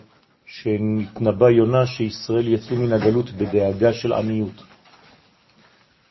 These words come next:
זאת אומרת שיהיה חיסרון בכסף בזמן הגאולה, וכמובן שהעניות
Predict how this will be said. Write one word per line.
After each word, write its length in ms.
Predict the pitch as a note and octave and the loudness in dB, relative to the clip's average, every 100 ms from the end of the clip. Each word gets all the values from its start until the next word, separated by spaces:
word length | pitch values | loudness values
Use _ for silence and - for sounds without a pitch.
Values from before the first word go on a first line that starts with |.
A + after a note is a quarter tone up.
| _ _ _ _ _ _ _ _ _ _ _ _ - | _ _ _ _ _ _ _ _ _ _ _ _ -16
זאת 160 | A2 A#2 | -12 -4
אומרת 200 | A#2 A#2+ | -4 -2
שיהיה 480 | - A2+ G#2+ A2+ | 2 2 4 2
חיסרון 560 | A#2 - - A2+ A#2 A#2+ | 0 -2 -4 0 0 0
בכסף 600 | G#2+ - B2 - F#2 - - _ _ _ _ _ _ _ D3 C3+ _ _ _ _ _ _ _ _ C#3+ E3+ - - D#3 C3+ B2+ G#2+ G#2+ G#2 G#2 G2+ G#2 G2+ G2+ G2+ G2 - - - _ G#3 G3+ C#4 _ _ _ _ _ _ _ _ _ _ - _ _ _ _ | -2 0 0 -2 -10 -12 -20 _ _ _ _ _ _ _ _ _ _ _ _ _ _ _ _ _ -20 -20 -20 -20 _ -20 -20 -8 0 2 4 4 2 2 2 0 -2 -4 -12 -20 _ _ _ _ _ _ _ _ _ _ _ _ _ _ -20 _ _ _ _
בזמן 320 | A2 G2+ A#2+ A2+ | -12 -2 0 0
הגאולה, 520 | G2 G#2 G2+ G2+ A#2+ - _ _ _ _ - | 0 -2 0 0 0 -6 _ _ _ _ -18
וכמובן 760 | G2 G#2 A2 G#2 G#2 B2+ B2 A#2 | -14 -8 -4 -2 0 2 2 -2
שהעניות 1160 | - A2+ G#2+ G#2 - _ F#2+ G2+ G2+ A2 C3 | -6 -2 0 -2 -6 _ -8 -6 -2 0 -2